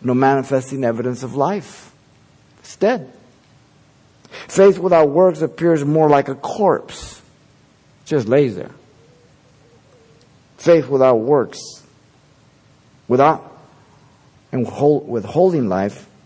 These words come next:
to others is useless. Faith that does not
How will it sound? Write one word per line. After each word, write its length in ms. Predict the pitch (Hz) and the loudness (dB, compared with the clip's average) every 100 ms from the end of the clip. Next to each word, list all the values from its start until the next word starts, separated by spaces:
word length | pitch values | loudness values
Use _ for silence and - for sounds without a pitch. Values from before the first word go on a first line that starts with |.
| _ _ - | _ _ -10
to 180 | 127 143 | 0 2
others 460 | 131 95 107 - - _ _ _ _ _ _ _ _ _ _ _ _ _ _ | 2 -2 -6 -14 -20 _ _ _ _ _ _ _ _ _ _ _ _ _ _
is 160 | - 120 | -8 -6
useless. 600 | 143 107 80 76 - - _ _ _ _ _ _ _ _ _ _ _ _ _ _ _ _ _ _ _ _ _ _ _ _ _ _ _ _ _ _ _ _ _ | -6 -6 -14 -18 -20 -20 _ _ _ _ _ _ _ _ _ _ _ _ _ _ _ _ _ _ _ _ _ _ _ _ _ _ _ _ _ _ _ _ _
Faith 320 | _ 139 139 113 | _ 0 0 0
that 140 | 107 90 - _ _ _ _ _ _ _ 95 | -4 -8 -20 _ _ _ _ _ _ _ -2
does 220 | 123 117 | 0 0
not 260 | 113 107 | -4 -4